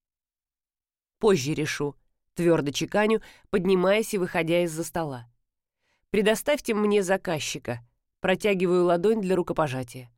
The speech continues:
Он завершает ритуал прощания. «Хорошо, Евгений Дмитриевич, я завтра с вами свяжусь. До свидания». «И вам всего доброго». Провожаю спеца взглядом до дверей,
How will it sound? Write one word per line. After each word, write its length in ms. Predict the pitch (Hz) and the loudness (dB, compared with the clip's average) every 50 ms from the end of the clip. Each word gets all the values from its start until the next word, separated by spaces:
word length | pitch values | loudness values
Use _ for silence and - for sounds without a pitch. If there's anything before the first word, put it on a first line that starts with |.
| _ _ _ _ _ _ _ _ _ _ | _ _ _ _ _ _ _ _ _ _
Он 240 | - - 311 330 330 | -2 0 2 2 0
завершает 640 | 285 302 262 262 233 - - 190 190 208 226 - | 0 0 -2 -2 -4 -4 -2 -2 0 0 0 0
ритуал 380 | 247 226 - - 170 165 165 170 | -2 -4 -2 -2 -2 -2 -2 -4
прощания. 760 | - - 165 147 - - - 135 127 123 117 117 117 120 _ _ _ _ _ _ _ _ _ _ _ _ | -4 -6 -6 -6 -8 -10 -12 -12 -12 -12 -12 -16 -18 -20 _ _ _ _ _ _ _ _ _ _ _ _
«Хорошо, 380 | _ - 196 202 208 - 285 269 | _ 0 2 2 2 2 0 0
Евгений 380 | 240 196 175 175 170 165 160 | 0 0 0 0 2 2 0
Дмитриевич, 800 | 147 147 156 139 127 - 135 135 127 127 123 - - - - _ _ _ | 0 0 -2 -2 -2 -4 -6 -8 -8 -8 -10 -12 -14 -16 -16 _ _ _
я 180 | - 170 175 180 | -2 0 0 0
завтра 320 | 160 214 208 - - 190 | 2 0 -2 -2 -4 -6
с 100 | 185 - | -6 -2
вами 200 | 196 196 190 190 | 0 0 2 2
свяжусь. 600 | 190 - 196 208 202 160 160 143 123 - - - _ _ _ | 0 0 -2 -4 -4 -4 -6 -10 -10 -12 -18 -20 _ _ _
До 140 | 160 175 180 | -4 -4 -2
свидания». 640 | - 196 208 180 185 160 135 131 123 117 120 - _ _ _ _ _ _ _ _ _ _ _ _ _ - | 0 0 0 0 0 -2 -2 -4 -6 -8 -12 -18 _ _ _ _ _ _ _ _ _ _ _ _ _ -6
«И 140 | - 269 294 | -2 -2 0
вам 300 | 262 240 254 247 240 240 | 2 2 2 2 0 -2
всего 320 | - - - 208 180 190 | -4 -4 -4 0 0 0
доброго». 500 | 180 165 180 175 165 175 170 170 170 - _ _ _ _ _ _ _ _ _ _ _ _ _ | 0 2 0 0 0 0 0 0 -2 -6 _ _ _ _ _ _ _ _ _ _ _ _ _
Провожаю 480 | - 190 190 190 190 185 220 226 220 208 | 0 2 4 4 4 4 2 0 -2 -2
спеца 420 | - - 208 202 - - 233 226 | -4 -6 -6 -6 -2 0 0 0
взглядом 500 | 190 185 175 208 214 214 196 185 185 190 | 0 -2 -4 0 0 0 2 2 0 0
до 100 | 170 185 | 0 -2
дверей, 520 | 170 160 175 190 185 214 247 269 262 - | -2 2 2 2 2 4 2 2 0 -2